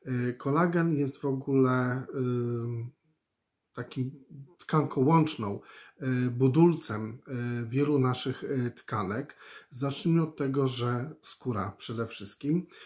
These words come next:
Włókna kolagenowe znajdują się w, w skórze właściwej.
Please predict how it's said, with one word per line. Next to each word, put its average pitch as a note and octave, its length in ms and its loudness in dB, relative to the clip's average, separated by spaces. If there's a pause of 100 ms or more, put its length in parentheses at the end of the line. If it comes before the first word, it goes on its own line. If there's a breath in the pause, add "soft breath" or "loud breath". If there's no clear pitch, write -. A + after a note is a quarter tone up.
(200 loud breath)
Włókna D3 320 -4
kolagenowe B2+ 760 0
znajdują A#2+ 500 -4
się A2+ 280 -6 (120)
w, A#2 240 -6 (280)
w - 80 -14
skórze A#2+ 360 -4
właściwej. G#2+ 720 -6